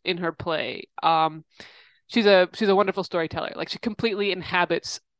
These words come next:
a different identity. She comes up with this whole narrative of her and Celia are going in the forest and creating this new life and identity together. So it's, it's, she's able to extemporaneously come up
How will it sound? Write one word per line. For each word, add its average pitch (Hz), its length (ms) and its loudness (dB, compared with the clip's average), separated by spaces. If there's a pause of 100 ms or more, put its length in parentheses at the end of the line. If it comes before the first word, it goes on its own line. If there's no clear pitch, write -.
(140)
a 170 60 0
different 196 340 -2
identity. 165 680 -2
She 202 160 -8
comes 185 320 0
up 170 160 0
with - 100 -8
this 180 120 -6
whole 180 200 4
narrative 160 640 -2
of 147 140 -14
her 156 220 0
and 151 140 -6
Celia 147 460 -4
are 143 120 -4
going 147 280 -2
in 151 60 -6
the 147 60 -10
forest 143 540 -2
and 151 220 -6 (300)
creating 175 260 4
this 160 160 -2
new 160 120 4
life 147 300 2
and 151 80 -2
identity 147 380 0
together. 151 340 0
So 190 120 -2
it's, 180 100 -4 (220)
it's, - 160 0
she's 185 340 -2
able 202 220 4
to - 140 2
extemporaneously 180 1040 0
come 170 240 -2
up 165 220 0